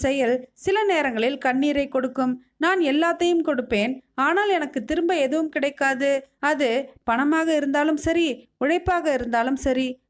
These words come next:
பாசமாக இருந்தாலும் சரி, எனக்கு திரும்ப எதுவுமே கிடைக்காது. இது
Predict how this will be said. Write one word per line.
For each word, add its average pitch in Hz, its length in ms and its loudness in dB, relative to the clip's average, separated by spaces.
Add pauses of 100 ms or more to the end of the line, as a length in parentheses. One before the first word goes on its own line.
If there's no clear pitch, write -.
பாசமாக 349 580 2
இருந்தாலும் 262 480 0
சரி, 269 200 0 (360)
எனக்கு 302 320 0 (420)
திரும்ப 349 240 2 (160)
எதுவுமே 262 460 0
கிடைக்காது. 262 540 0 (380)
இது 381 120 2